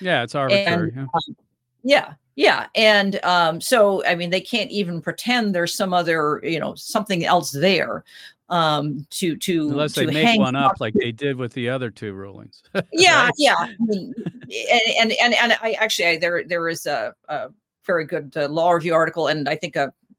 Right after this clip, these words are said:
Speaker 2: layman's article by Sharif Gergis, Gergis, um, which he talks about the, the, the difficulty of coming up with any other point. You know, wh-,
Speaker 1: I
Speaker 2: what,
Speaker 1: see.
Speaker 2: you know, the, the, the, there's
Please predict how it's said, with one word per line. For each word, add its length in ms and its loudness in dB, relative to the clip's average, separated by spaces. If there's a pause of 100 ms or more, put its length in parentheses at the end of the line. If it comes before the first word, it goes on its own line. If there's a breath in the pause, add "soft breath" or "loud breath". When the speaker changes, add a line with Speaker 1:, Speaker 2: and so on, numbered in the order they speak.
Speaker 2:
layman's 460 -2
article 400 2
by 200 0
Sharif 540 -2 (720)
Gergis, 840 -2
Gergis, 460 -4 (500 loud breath)
um, 260 4
which 160 4
he 140 2
talks 340 2
about 340 2
the, 400 -2
the, 240 -2 (120)
the 80 0
difficulty 760 0
of 340 4
coming 380 0
up 160 -4
with 140 -4
any 260 -2
other 220 0
point. 560 -8
You 100 -8
know, 160 -6
wh-, 220 -4
Speaker 1:
I 40 -8
Speaker 2:
what, 180 -2
Speaker 1:
see. 160 -18
Speaker 2:
you 120 -4
know, 80 -4
the, 180 -4 (640)
the, 120 2
the, 260 -6 (500 loud breath)
there's 340 2